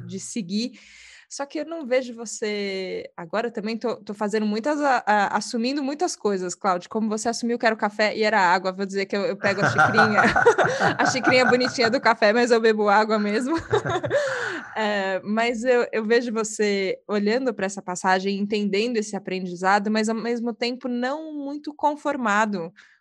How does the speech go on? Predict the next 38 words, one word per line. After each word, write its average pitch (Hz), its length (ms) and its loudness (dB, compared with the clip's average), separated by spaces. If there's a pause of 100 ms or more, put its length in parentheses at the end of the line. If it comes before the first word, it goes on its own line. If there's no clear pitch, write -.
(140)
com 202 180 -4
as 196 160 -4
coisas 190 380 -4
que - 100 -6
a 190 80 0
gente, 180 720 -4 (100)
é, 165 680 -2 (720)
com, 208 360 -4
com 214 160 -4
o 214 40 -2
que 220 140 -8
falta 214 380 2
aprender, 202 480 0
assim, 175 260 -6
sabe? 214 320 -2
Como 202 240 -6
se 208 180 -12
fala 240 160 -14
assim, 240 160 -14
"Não, 302 140 -8
peraí, 247 320 -6
tem 247 180 -6
melhor, 202 480 -2
dá 196 140 -6
pra 294 160 -6
gente, 294 460 -10
dá 214 120 -6
pra 220 180 -10
aprender 262 360 -4
mais, 175 360 -2
dá 190 140 -4
pra 247 140 -12
fazer 220 280 -4
melhor." 185 380 -2 (500)
É, 180 560 0
é 214 120 2
isso 240 280 -4
mesmo? 196 540 -4